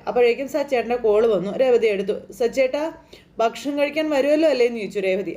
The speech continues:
"അതോ ഭക്ഷണം കഴിക്കാൻ വരില്ല എന്ന് പറയാൻ വേണ്ടി വിളിച്ചതാണോ?" എന്ന് ചോദിച്ചപ്പോൾ, "ഞാൻ വരും രേവതി, ഞാൻ വേറൊരു കാര്യം ചോദിക്കാനാണ് വിളിച്ചതെന്ന്" പറഞ്ഞു.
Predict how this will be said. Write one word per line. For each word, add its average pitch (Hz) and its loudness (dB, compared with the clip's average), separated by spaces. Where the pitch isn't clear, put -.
"അതോ 208 0
ഭക്ഷണം 247 -2
കഴിക്കാൻ 302 0
വരില്ല 262 0
എന്ന് 311 -2
പറയാൻ 311 0
വേണ്ടി 320 -2
വിളിച്ചതാണോ?" 277 0
എന്ന് 254 -2
ചോദിച്ചപ്പോൾ, 202 0
"ഞാൻ 226 -2
വരും 247 0
രേവതി, 208 0
ഞാൻ 269 0
വേറൊരു 294 2
കാര്യം 247 0
ചോദിക്കാനാണ് 214 -4
വിളിച്ചതെന്ന്" 208 0
പറഞ്ഞു. 160 -6